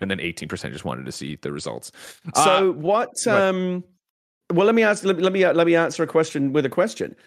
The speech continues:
Speaker 2: If
Speaker 1: Yeah.
Speaker 2: not Forbidden West, what is Sony's big holiday fourth quarter, you know, flagship game?
Speaker 1: Uh, Sony
Speaker 2: What
Speaker 1: showed
Speaker 2: else do
Speaker 1: again
Speaker 2: they
Speaker 1: and
Speaker 2: have?
Speaker 1: again, uh, with PlayStation four that they don't need a, they don't need it.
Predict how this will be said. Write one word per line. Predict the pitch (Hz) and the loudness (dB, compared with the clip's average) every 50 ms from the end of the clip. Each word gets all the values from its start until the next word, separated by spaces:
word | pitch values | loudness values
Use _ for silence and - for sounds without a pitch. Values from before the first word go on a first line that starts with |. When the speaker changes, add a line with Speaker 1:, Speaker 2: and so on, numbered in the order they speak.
| _ _ _ | _ _ _
Speaker 2:
If | 165 165 131 | 2 2 2
Speaker 1:
Yeah. | - | 0
Speaker 2:
not | 143 151 175 214 - 165 | 2 4 4 4 4 2
Forbidden | - 156 113 123 113 101 104 | -2 -2 0 0 0 0 -2
West, | 98 87 85 85 104 - - - - | -6 -6 -6 -6 -8 -8 -10 -12 -10
what | 117 120 151 156 - | 0 2 2 4 4
is | 160 156 135 | 4 2 2
Sony's | - - - 143 139 135 123 127 123 110 107 | 2 2 2 2 4 4 2 2 0 -2 0
big | - - 131 127 120 - - - _ | 2 2 4 4 2 0 -8 -16 _
holiday | - 139 139 131 123 113 123 120 113 113 113 | 0 2 4 4 4 4 4 4 4 4 2
fourth | 110 - - 131 123 113 - | -2 -2 0 0 0 0 -2
quarter, | - - 120 123 117 113 110 110 98 101 _ _ _ _ _ _ _ _ _ _ _ _ _ | -6 -2 0 2 4 4 4 2 0 -2 _ _ _ _ _ _ _ _ _ _ _ _ _
you | 135 123 | -4 -4
know, | 107 | -4
flagship | 98 - 131 123 120 113 - - - | -2 0 0 0 0 0 -6 -8 0
game? | - 170 170 113 - - _ _ _ _ _ _ _ _ _ _ _ - | 2 2 2 2 0 -6 _ _ _ _ _ _ _ _ _ _ _ 2
Speaker 1:
Uh, | 208 | 2
Sony | 185 196 190 - 269 247 | 2 2 4 4 6 6
Speaker 2:
What | 208 170 | 6 4
Speaker 1:
showed | - - - | 4 4 4
Speaker 2:
else | - 139 | 4 4
do | 139 143 | 4 2
Speaker 1:
again | 147 | 2
Speaker 2:
they | 143 | 2
Speaker 1:
and | 139 175 | 2 2
Speaker 2:
have? | 233 - 151 147 | 0 0 0 -2
Speaker 1:
again, | 135 123 120 | -2 -4 -2
uh, | 123 | -2
with | 127 127 - - | -2 -2 -4 -4
PlayStation | - 143 139 135 - 135 117 117 | -2 -2 -2 0 -2 -4 -4 -4
four | 104 156 151 127 | -2 0 0 0
that | 113 | 0
they | 113 113 107 | -2 -4 -4
don't | 101 101 | -4 -4
need | 143 160 | -4 -4
a, | 107 85 82 - | -2 -4 -6 -6
they | 90 92 | -8 -10
don't | 82 85 | -8 -8
need | 107 139 110 | -8 -8 -8
it. | - - | -8 -12